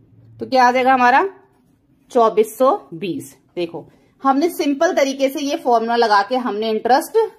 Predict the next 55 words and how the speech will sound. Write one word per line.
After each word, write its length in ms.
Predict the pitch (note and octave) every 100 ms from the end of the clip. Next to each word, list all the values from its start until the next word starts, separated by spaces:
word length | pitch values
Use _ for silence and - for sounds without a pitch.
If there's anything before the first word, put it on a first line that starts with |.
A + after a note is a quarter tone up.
| -
निकाल 400 | F#3 F#3+ D#3+ D3
लिया, 360 | C#3 C#3 C3+ D#3+
यहाँ 240 | F3 F3+
पे 220 | E3+ D#3+ D#3 F#3+
amount 380 | G3+ G#3 C#4 F#4
निकाल 300 | G3+ F3 D#3
लिया 240 | D#3+ D#3 - _ _ _ -
हमने, 200 | G#3 B3
अभी 120 | B3+
यहाँ 140 | C4+
पे 100 | B3+ D#4
amount 420 | A#3+ A#3 B3+ C4+
निकाला, 400 | F#3+ E3 C#3+ D3
अभी 160 | F3+
interest 420 | A3 A3+ C4+ E4 D4+
हम 200 | B3+ A4 - - _ -
इसको 200 | - C#4
minus 320 | C4+ G3+ G#3
करके 160 | G#3+ G#3
निकालेंगे। 380 | F#3 D#3 D#3+ F#3
Same 320 | - B3+ C#4
amount 300 | C4+ C4 C#4
हमारा 220 | C4+ C4
यहाँ 200 | C4+ B3
पे 100 | B3
भी 100 | B3+
आया 160 | C4 B3+
था, 260 | D#4 F4 - - _ -
जब 160 | A3+
हम 120 | B3+ C4
इसको 200 | C4+ C4
एक 200 | C4 C#4
एक 100 | B3+
साल 260 | C4+ B3
करके 240 | C4 B3 C4
निकाल 320 | B3+ B3 A#3+
रहे 100 | B3+
थे, 120 | D4
पहले 340 | C4+ B3 A3+ C4
साल 240 | C4 A#3
का, 200 | A3+ B3+ C4 - _ _ C4
फिर 80 |
उसके 140 | C4 C4+
ऊपर 140 | C4
दूसरे 320 | G#3 A#3 B3+ B3+
साल 240 | B3+ A3+
का, 200 | A3+ A3 A3+ - _ - -
तो 140 | C4
same 320 | B3+ D#4 D#4+ E4
amount 300 | A#3+ G#3+ A3+
हमारा 320 | G#3+ G3 B3+
यहाँ 240 | F#4 C#4+ F3+
पे 100 | F3+
भी 140 | E3 D#3+
आया। 220 | -